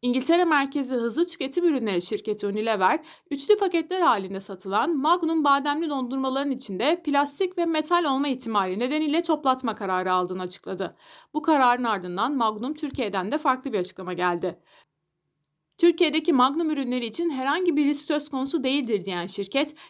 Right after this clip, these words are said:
yaşanan durumun İngiltere ve İrlanda'da üretilen kısıtlı sayıdaki bir seride yaşandığını vurgulayarak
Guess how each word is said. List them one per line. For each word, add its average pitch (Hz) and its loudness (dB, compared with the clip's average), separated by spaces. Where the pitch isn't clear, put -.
yaşanan 311 2
durumun 330 2
İngiltere 330 0
ve 359 0
İrlanda'da 320 2
üretilen 202 -2
kısıtlı 311 -4
sayıdaki 240 -2
bir 302 -2
seride 254 0
yaşandığını 190 -2
vurgulayarak 233 0